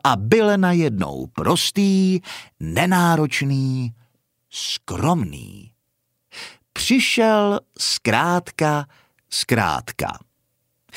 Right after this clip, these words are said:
Člověk ale přece nemusí ztroskotat na opuštěném ostrově, aby dostal rozum, ne? A Robinson se vrhl do další práce. Učil se další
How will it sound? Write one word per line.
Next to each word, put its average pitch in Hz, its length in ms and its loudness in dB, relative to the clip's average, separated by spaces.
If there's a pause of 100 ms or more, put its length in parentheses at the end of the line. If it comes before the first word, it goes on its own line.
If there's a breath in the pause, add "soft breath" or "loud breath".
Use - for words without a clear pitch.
(200 loud breath)
Člověk 247 500 2
ale 214 140 4
přece 208 360 2
nemusí 196 500 4
ztroskotat 139 680 2
na 110 240 4
opuštěném 135 720 2
ostrově, 120 680 4 (320 loud breath)
aby 127 260 4
dostal 120 560 4
rozum, 113 640 2 (160)
ne? 101 500 2 (1500 loud breath)
A 98 160 0
Robinson 233 640 2
se - 200 0
vrhl 147 400 2
do 120 240 0
další 117 540 0
práce. - 720 -8 (320 loud breath)
Učil 180 320 2
se 170 200 2
další 202 760 2